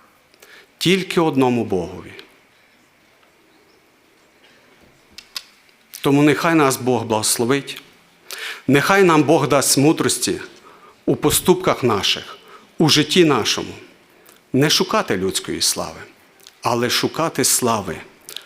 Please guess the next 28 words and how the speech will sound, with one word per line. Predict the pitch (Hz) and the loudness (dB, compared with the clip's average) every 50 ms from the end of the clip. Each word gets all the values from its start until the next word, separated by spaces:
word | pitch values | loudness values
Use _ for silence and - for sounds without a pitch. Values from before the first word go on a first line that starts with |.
| - - - | -20 -12 -6
Господа | 98 95 135 135 - - - 127 110 117 | -2 0 0 0 0 0 -2 -2 0 0
нашого | 110 110 107 101 - - 117 104 | 0 0 0 -2 -2 -2 -2 -2
Ісуса | 104 101 - - - 101 - - 117 | -2 -2 -2 -2 -2 -2 -2 -4 -4
Христа, | - - 113 - - - - 87 82 - - - _ _ _ - - - - - - - - | -6 -6 -4 -4 -4 -4 -6 -8 -10 -12 -16 -20 _ _ _ -20 -20 -20 -20 -20 -20 -14 -6
щоби | - - - 151 131 139 143 | -4 0 0 2 2 2 4
Його | 151 160 151 165 196 | 4 4 4 2 0
помазання, | 185 - 147 120 113 107 101 - 98 85 87 87 82 - - - - _ _ - - - - _ _ _ _ _ | 0 0 0 0 2 0 0 -2 -4 -4 -6 -8 -10 -12 -14 -18 -20 _ _ -20 -20 -20 -20 _ _ _ _ _
щоби | - - - 151 127 131 139 | -2 0 0 2 2 4 4
Його | 143 143 135 143 185 - | 4 4 4 4 2 2
святість | 185 - - 135 110 104 - 107 95 101 | 2 2 2 2 0 0 -2 -4 -4 -2
була | 104 107 95 101 98 | -2 -2 -2 -2 -2
над | 98 95 95 - | -2 -2 -4 -4
нами, | - 107 101 98 87 85 82 - - - - - - - - - | -2 -2 -2 -2 -4 -8 -10 -12 -16 -20 -20 -20 -20 -16 -8 -4
щоби | - - 143 127 143 143 | -2 -2 0 2 2 4
нам | 147 156 147 135 | 4 4 4 2
прожити | - 139 139 123 147 147 - - 127 | 0 0 0 2 0 0 0 0 -2
своє | - - - 135 131 127 120 | -2 0 2 2 4 4 2
життя | 127 127 - - 131 | 2 0 0 0 -2
так, | 120 - - 196 175 165 - - - - - - - | -2 0 -2 -2 -2 -4 -8 -12 -18 -20 -20 -16 -10
щоби | - - - 131 117 131 | -6 -4 -2 0 0 -2
дійсно | 123 120 139 147 127 - - 110 104 | 0 0 0 0 0 0 0 -2 0
за | 98 110 104 | 0 0 2
нас | 117 117 107 107 - - | 2 2 2 0 0 -2
могли | 104 90 107 113 | -2 -2 -2 -2
сказати: | - - - 113 104 107 95 92 - - 92 - - - - - - - - _ _ _ - | -2 -2 -2 -4 -4 -4 -4 -6 -8 -12 -16 -16 -18 -20 -20 -20 -20 -20 -20 _ _ _ -2
«Воістину | 139 165 185 170 - - - - 107 101 95 | 0 0 0 0 0 -2 -2 0 0 0 0
ця | - - 113 104 | 0 -2 -2 -2
людина | 107 110 104 117 113 107 104 95 92 | -2 -2 -2 0 0 2 2 0 0